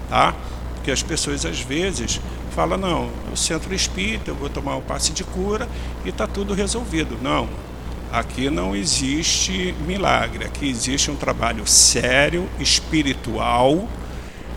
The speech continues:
que é feito, mas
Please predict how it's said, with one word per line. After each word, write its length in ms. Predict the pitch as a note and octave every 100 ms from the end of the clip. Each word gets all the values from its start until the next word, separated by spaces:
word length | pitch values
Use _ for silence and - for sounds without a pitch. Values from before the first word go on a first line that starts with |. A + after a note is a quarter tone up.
| -
que 220 | - B2
é 100 | A#2
feito, 840 | A2+ - B2 A#2 B2 C3+ - G#3 A#3+ - - -
mas 720 | A2 B2 B2 B2+ C#3 E3 -